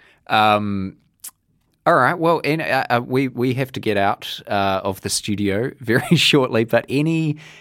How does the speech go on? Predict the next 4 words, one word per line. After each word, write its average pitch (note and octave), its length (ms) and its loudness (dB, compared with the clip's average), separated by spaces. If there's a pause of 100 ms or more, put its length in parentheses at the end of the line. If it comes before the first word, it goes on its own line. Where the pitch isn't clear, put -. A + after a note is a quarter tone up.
(280)
any D#3+ 280 2
final C3 400 0
thoughts - 720 -4 (420)
about G2 480 0